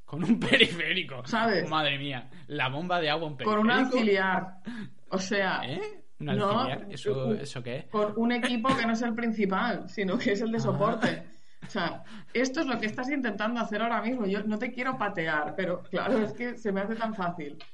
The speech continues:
Speaker 1: Bueno, ya, ya, ya decidirá la audiencia.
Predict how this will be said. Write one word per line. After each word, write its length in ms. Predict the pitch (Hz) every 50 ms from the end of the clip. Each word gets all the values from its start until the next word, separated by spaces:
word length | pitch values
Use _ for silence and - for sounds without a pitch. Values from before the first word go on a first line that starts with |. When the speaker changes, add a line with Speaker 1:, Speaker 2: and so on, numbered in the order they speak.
| - - - - - - 196 202 185 131 131 - - - - 202 - - - - - 247 - - - - - - - -
Speaker 1:
Bueno, 380 | 320 254 - - 294 226 - - - -
ya, 220 | 156 160 160 160 - 226
ya, 280 | 160 185 180 180 180 -
ya 180 | 165 190 180
decidirá 920 | 180 180 180 180 170 151 151 156 147 147 147 143 139 135 135 131 127 123 131
la 100 | 143 131
audiencia. 540 | 131 127 131 120 113 113 110 - 107 104 95